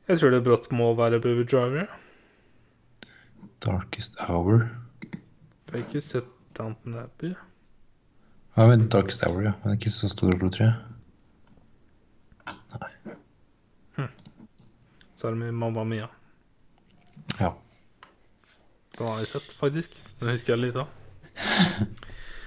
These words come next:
Speaker 1: Eh, men ja. Eh, han vi følger, han, eh, han, eh, er en sånn type lokal musiker som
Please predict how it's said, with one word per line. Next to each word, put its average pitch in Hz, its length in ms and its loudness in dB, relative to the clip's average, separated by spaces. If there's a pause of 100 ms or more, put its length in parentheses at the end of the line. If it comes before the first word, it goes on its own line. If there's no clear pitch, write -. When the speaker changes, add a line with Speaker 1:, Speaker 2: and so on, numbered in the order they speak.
(280)
Speaker 1:
Eh, 151 760 10 (1040)
men 131 100 0
ja. 139 120 6 (400)
Eh, 123 920 2 (1300)
han 120 120 -4
vi 123 140 2
følger, 113 420 2
han, 113 280 0
eh, 117 480 -4 (1900)
han, 107 220 -14 (100)
eh, 101 460 -10 (420)
er 107 220 -2
en 110 100 -4
sånn 110 240 -6
type 107 320 -2 (1400)
lokal 123 920 4 (840)
musiker 120 560 -4
som 120 400 -4